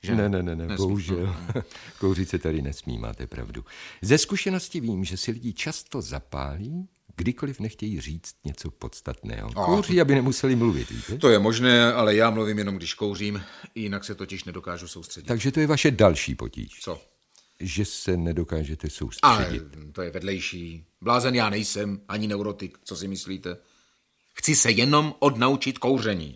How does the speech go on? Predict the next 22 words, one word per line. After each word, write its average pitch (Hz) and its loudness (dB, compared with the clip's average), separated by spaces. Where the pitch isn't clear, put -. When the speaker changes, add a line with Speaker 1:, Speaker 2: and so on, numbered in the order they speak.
Speaker 2:
A 85 0
spíte - -2
dobře? - -2
Speaker 1:
No, 320 4
podle 185 2
toho. 113 2
Pozdě 127 0
usnu, 131 0
brzo 107 -4
se 92 -4
budím, 113 -6
často 104 -2
prý 92 -2
křičím 85 -8
ze 95 -6
sna 95 -6
nebo 76 -10
skřípám 76 -10
zuby. 92 -6
Speaker 2:
Vy 95 -2
skřípáte 82 -4
zuby? 78 -4